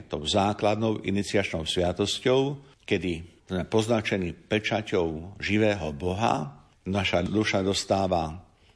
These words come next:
nezmazateľný znak, prítomnosť Ducha Svätého, a to je to vážne rozhodnutie ísť cestou prijatia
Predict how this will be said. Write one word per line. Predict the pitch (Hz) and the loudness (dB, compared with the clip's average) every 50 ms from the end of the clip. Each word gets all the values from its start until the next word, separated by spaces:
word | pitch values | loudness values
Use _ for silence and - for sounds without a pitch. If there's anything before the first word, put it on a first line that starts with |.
| _ _ 98 | _ _ -4
nezmazateľný | 104 95 101 104 98 95 104 101 - - 101 95 92 90 85 82 - - - _ _ - | -2 2 2 2 4 2 2 0 0 0 0 0 0 -2 -4 -6 -8 -14 -20 _ _ -8
znak, | - - 85 95 98 101 110 120 117 - - - - - - _ _ _ _ | -6 -4 0 2 2 4 4 2 0 -4 -12 -18 -20 -20 -20 _ _ _ _
prítomnosť | 98 98 92 - 107 101 101 95 87 87 | -4 -2 0 0 0 0 0 0 -2 -2
Ducha | 104 95 - 87 82 | -4 -2 -2 -4 -4
Svätého, | - - - 101 98 98 - 110 113 113 107 113 120 117 117 - - - - - - - - - - _ _ _ _ - | -2 0 2 2 2 2 2 2 2 2 2 2 0 0 -2 -8 -16 -20 -20 -20 -20 -20 -20 -20 -20 _ _ _ _ -2
a | 87 87 80 98 - - - _ | -2 -2 -2 -4 -10 -16 -18 _
to | - 165 165 | -2 0 2
je | 156 151 135 127 - - - - - - | 2 2 2 0 -2 -8 -14 -18 -4 -2
to | 101 90 82 | -2 0 2
vážne | 95 92 98 104 117 127 - 147 135 113 92 | 2 2 4 4 2 2 0 2 2 2 2
rozhodnutie | 92 92 - - 110 104 98 101 107 110 107 - - 117 110 - | 2 0 2 2 2 2 2 2 0 0 0 0 2 2 2 2
ísť | - - 101 101 107 113 127 131 - - - - - 90 87 | 0 0 0 2 4 2 2 2 0 -4 -4 -4 -2 -2 0
cestou | - - - - 104 104 107 110 113 113 - - - - - - - | 0 -2 0 2 4 4 4 4 2 -2 -8 -14 -20 -20 -20 -20 -10
prijatia | _ 92 98 95 95 92 92 92 - 98 95 | _ -2 0 2 2 0 0 0 0 0 0